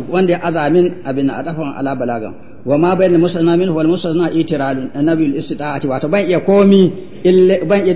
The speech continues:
tunkuɗe cuta, ban iya, eh, kawo alheri, jawo alheri, gaira ma zikir, sai dai i da manzancin nan shi ɗaya nake iyawa. Wa man ya'si Allah, kuma ina muku gargaɗi, duk wanda ya saba ma Allah,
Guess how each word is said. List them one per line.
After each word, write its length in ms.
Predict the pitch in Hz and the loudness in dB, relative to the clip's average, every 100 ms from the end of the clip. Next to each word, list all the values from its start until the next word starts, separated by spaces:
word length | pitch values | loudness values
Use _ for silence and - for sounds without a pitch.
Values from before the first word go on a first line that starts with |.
| 175 | 0
tunkuɗe 320 | 190 185 175 170 | 0 0 -2 0
cuta, 340 | 151 175 196 | 0 0 0
ban 120 | 185 175 | 2 2
iya, 120 | 175 | 0
eh, 280 | - 175 160 | -4 -2 0
kawo 220 | 160 185 190 | 0 0 2
alheri, 600 | 156 143 190 202 - 175 | 0 0 0 0 0 0
jawo 220 | 165 185 160 | 0 0 2
alheri, 460 | 156 180 190 180 180 - - - | 2 2 2 2 0 -4 -14 0
gaira 220 | 180 175 | 2 4
ma 100 | 165 143 | 4 2
zikir, 200 | 147 135 | -2 -2
sai 220 | 170 185 | 2 2
dai 140 | 180 180 | 4 2
i 80 | 185 | 2
da 80 | 160 | 2
manzancin 440 | 147 143 147 139 135 | 2 0 0 0 0
nan 80 | 139 | 0
shi 160 | - 160 | 0 0
ɗaya 180 | 170 | 2
nake 200 | 170 - - | 2 2 -2
iyawa. 380 | 127 90 71 - - - - - - - - - | -2 -6 -10 -16 -18 -18 -18 -18 -20 -20 -18 -8
Wa 80 | 120 | 0
man 140 | 190 202 | 2 4
ya'si 240 | 185 185 | 2 2
Allah, 160 | 160 147 | 0 0
kuma 140 | 196 214 | 0 2
ina 140 | 220 | 4
muku 200 | 185 165 160 | 4 2 2
gargaɗi, 380 | 151 143 147 147 | 2 0 -2 2
duk 200 | 214 226 | 2 4
wanda 200 | 226 190 | 4 2
ya 60 | |
saba 320 | 185 190 175 160 | 2 0 0 0
ma 140 | 160 | 0
Allah, 300 | 160 143 | 0 0